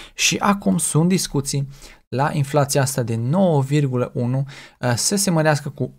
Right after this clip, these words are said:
ori zero șaptezeci și cinci sau cu unu, da, cu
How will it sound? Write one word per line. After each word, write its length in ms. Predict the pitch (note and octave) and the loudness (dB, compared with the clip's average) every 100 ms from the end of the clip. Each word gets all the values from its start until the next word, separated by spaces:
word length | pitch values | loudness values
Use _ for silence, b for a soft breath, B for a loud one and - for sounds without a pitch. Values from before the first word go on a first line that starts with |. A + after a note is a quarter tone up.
| - | 2
ori 320 | F3+ D#3+ - | 4 4 2
zero 360 | A2 A2+ C#3 F3 | -2 2 2 0
șaptezeci 480 | - C3 C3 D#3+ | 0 -2 0 -2
și 60 | - | -2
cinci 380 | - A#2 C3+ - _ _ _ _ _ _ B B _ _ | -4 -6 -6 -10 _ _ _ _ _ _ B B _ _
sau 640 | - - C#3+ D3 G3 - - | 0 2 6 6 6 0 -8
cu 360 | - D3+ G3+ - _ | 2 2 2 -8 _
unu, 540 | D#3 D#3+ C3+ A#2 G#2+ G2+ _ | 2 4 4 0 -4 -8 _
da, 240 | B2+ C3 | 0 2
cu 200 | C3+ - | 0 -10